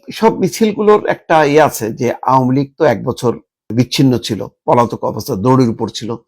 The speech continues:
এখন দৌড় থেকে তারা পাল্টা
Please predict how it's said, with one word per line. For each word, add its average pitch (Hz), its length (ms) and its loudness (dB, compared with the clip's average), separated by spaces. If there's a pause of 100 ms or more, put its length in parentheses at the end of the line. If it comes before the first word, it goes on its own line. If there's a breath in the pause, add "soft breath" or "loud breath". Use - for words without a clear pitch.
(500 soft breath)
এখন 151 240 2 (140)
দৌড় 160 300 6
থেকে 190 180 0
তারা 156 240 2 (320)
পাল্টা 135 480 2